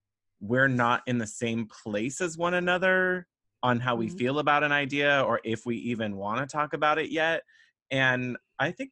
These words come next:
Speaker 1: this episode idea came up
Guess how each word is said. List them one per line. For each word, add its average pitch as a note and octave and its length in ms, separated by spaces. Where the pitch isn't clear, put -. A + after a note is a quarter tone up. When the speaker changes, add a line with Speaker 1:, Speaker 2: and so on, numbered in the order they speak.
Speaker 1:
this - 360
episode A#2+ 500
idea A2+ 480
came A#2 300
up A2 240